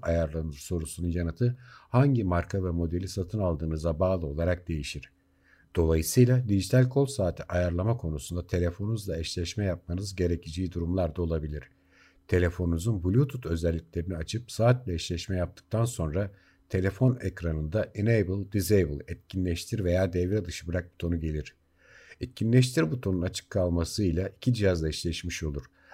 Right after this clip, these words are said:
Akıllı saat telefondan gelen bildirimlerin uyarısını yapmaya başlar. Nabız, uyku ölçme, adım sayma gibi daha pek çok farklı özelliklerle otomatik kol saati ayarlama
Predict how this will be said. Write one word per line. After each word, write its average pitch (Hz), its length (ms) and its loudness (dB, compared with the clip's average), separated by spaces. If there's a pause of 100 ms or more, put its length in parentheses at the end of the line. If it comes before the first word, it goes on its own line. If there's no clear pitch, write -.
Akıllı 110 340 0
saat 92 400 2 (280)
telefondan 95 640 2
gelen 82 340 0
bildirimlerin 87 520 0
uyarısını 87 520 -2
yapmaya 80 400 -2
başlar. 76 480 -8 (360)
Nabız, 85 500 2
uyku 95 320 2
ölçme, 87 360 2
adım 113 300 0
sayma 82 380 0
gibi 82 260 -4
daha 98 220 2
pek 151 200 4
çok - 200 -8
farklı 90 340 -6
özelliklerle 85 840 -2
otomatik 101 520 -6
kol 110 160 -2
saati 82 360 -4
ayarlama 87 640 -2